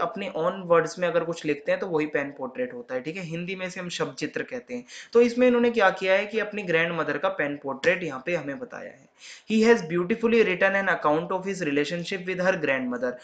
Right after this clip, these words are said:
और इस chapter के अंदर उन्होंने काफी सुंदर तरीके से अपनी relationship, जो कि उनकी grandmother के साथ उनका कैसा रिश्ता हुआ करता था, ठीक है, बचपन से लेके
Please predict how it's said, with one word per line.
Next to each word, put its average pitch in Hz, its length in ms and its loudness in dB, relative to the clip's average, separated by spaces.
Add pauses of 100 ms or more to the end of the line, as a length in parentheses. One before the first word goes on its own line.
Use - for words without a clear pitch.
(200)
और 226 140 6
इस 240 160 4
chapter 190 320 2
के 214 100 -4
अंदर 208 220 -4
उन्होंने 208 240 -6
काफी 180 360 -2
सुंदर 196 360 -4
तरीके 165 380 2
से 196 200 -4 (280)
अपनी 208 320 -2
relationship, 175 720 2
जो 160 200 -2
कि 175 140 -6
उनकी 170 260 -6
grandmother 156 460 2
के 160 100 -2
साथ 156 220 -2
उनका 160 200 -2
कैसा 147 340 -2
रिश्ता 165 280 0
हुआ 160 220 6
करता 156 300 0
था, 160 120 2
ठीक 196 200 -2
है, 196 140 6
बचपन 151 360 -4
से 160 120 4
लेके 151 400 0